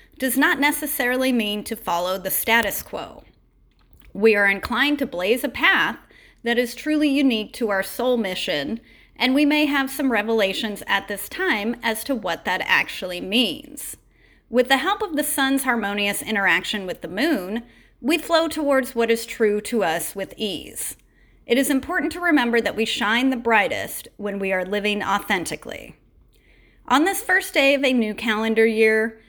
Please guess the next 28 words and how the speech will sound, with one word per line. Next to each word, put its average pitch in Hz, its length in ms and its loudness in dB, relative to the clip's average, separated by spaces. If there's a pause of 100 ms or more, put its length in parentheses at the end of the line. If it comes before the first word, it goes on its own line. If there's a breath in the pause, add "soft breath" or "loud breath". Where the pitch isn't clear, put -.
(160 loud breath)
we 320 160 0
are 339 80 4
encouraged 330 480 -2
to 311 80 -2
set 254 320 -2
New 220 180 2
Year's 190 360 -4
intentions, 190 960 -4 (140)
not 202 320 2
resolutions. 196 1000 -2 (420 soft breath)
It 277 120 -2
is 330 160 -2
a 339 80 2
much 311 400 2
better 277 320 2
energy 202 640 -2
to - 120 -4
move 214 320 0
into 269 300 0
the 294 140 2
year 208 260 4
with 160 400 -6 (320 loud breath)
when 240 220 0
we 240 100 2
state 247 380 0
what 208 200 0
we 196 120 -2
want 214 480 0